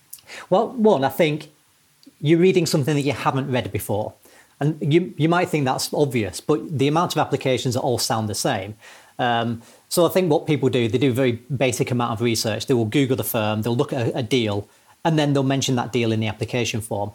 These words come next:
What good candidates do are able to talk about something that they are interested in, then talk about a deal that the firm worked on.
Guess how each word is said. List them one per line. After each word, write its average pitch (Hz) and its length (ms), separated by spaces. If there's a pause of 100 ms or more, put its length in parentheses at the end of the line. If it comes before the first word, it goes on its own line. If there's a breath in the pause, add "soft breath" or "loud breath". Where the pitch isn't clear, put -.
(140 loud breath)
What 190 220
good 233 160
candidates 120 480
do 101 280 (320 soft breath)
are 135 160
able 131 300
to 123 720
talk 165 240
about 135 160
something 135 300
that 123 120
they 127 140
are 123 100
interested 143 440
in, 101 180 (300 soft breath)
then 156 240
talk 151 280
about 135 260
a 113 100 (160)
deal 127 220
that 127 120
the 120 60
firm 113 320
worked 135 340
on. 101 180